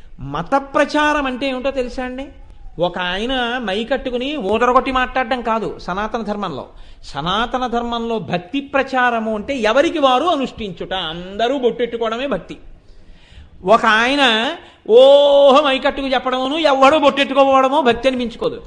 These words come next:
అందరూ బొట్టెట్టుకుంటే ఆ, ఆ మతం ప్రచారంలో ఉన్నట్టు. ఆ మతం మీద విశ్వాసం ఉందని గుర్తు. వినడానికి చక్కగా సినిమా చూడడానికి వచ్చినట్టు వచ్చేసి, వెళ్ళిపోవడానికి వెళ్ళిపోయి, బొట్టెట్టుకోవడానికి పనికి రాకపోతే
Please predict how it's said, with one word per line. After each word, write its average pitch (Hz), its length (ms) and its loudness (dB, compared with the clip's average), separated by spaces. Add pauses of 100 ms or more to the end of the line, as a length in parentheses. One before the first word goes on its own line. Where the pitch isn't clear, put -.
(360)
అందరూ 196 440 2
బొట్టెట్టుకుంటే 233 680 2
ఆ, 262 300 -2
ఆ 202 140 0
మతం 196 300 -4
ప్రచారంలో 185 520 -4
ఉన్నట్టు. 117 340 -16 (1160)
ఆ 175 120 -4
మతం 190 360 -4
మీద 302 140 -4
విశ్వాసం 285 640 -2
ఉందని 277 240 -2
గుర్తు. - 280 -10 (640)
వినడానికి 294 480 -2
చక్కగా 277 360 -6
సినిమా 262 400 -4
చూడడానికి 277 360 0
వచ్చినట్టు 277 340 -4
వచ్చేసి, 269 480 -2
వెళ్ళిపోవడానికి 277 540 -2
వెళ్ళిపోయి, 254 360 0
బొట్టెట్టుకోవడానికి 311 720 0
పనికి 302 200 -4
రాకపోతే 311 520 -2